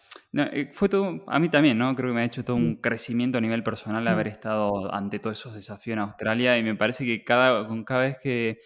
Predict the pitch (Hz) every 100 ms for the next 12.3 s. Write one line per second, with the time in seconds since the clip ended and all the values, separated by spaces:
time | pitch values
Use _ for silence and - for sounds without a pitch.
0 | - - 120 120 117 120 110 107 107 123
1 | 117 104 - 110 110 113 113 117 117 107
2 | 107 110 113 117 107 104 120 127 113 110
3 | 107 104 107 110 104 98 98 107 98 92
4 | 107 104 110 117 110 104 - 117 117 107
5 | 104 107 110 127 139 _ - _ _ _
6 | 110 107 110 123 139 - 123 117 117 113
7 | 110 110 107 - 104 101 101 - 117 107
8 | 92 95 92 - 117 120 117 135 139 165
9 | 151 127 120 143 117 101 104 98 - 107
10 | 113 120 110 107 - 107 120 156 - 110
11 | - 113 117 113 101 104 104 - 110 123
12 | 120 123 117